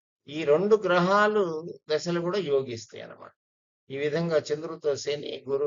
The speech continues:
కుజుడు కలిసినా యోగిస్తాయి, మిగతా యోగించు. అందువల్ల ఈ సమాగమం అంటే చంద్రునితో కుజాది గ్రహాలు ఎక్కడైనా కలిసినట్టయితే ఇట్లా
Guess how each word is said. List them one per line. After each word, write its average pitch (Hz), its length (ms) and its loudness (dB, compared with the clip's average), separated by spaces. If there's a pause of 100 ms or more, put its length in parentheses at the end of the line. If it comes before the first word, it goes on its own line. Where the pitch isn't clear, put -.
(140)
కుజుడు 131 340 -6
కలిసినా 127 340 -6 (140)
యోగిస్తాయి, 107 540 -8
మిగతా 151 240 -4 (160)
యోగించు. 117 480 -12 (760)
అందువల్ల 160 300 -4 (120)
ఈ - 20 -4 (140)
సమాగమం 143 680 0 (180)
అంటే - 200 -10 (220)
చంద్రునితో 165 600 -4 (180)
కుజాది 151 440 2
గ్రహాలు 131 440 0
ఎక్కడైనా 117 360 -6 (100)
కలిసినట్టయితే 127 800 -8 (680)
ఇట్లా 143 180 2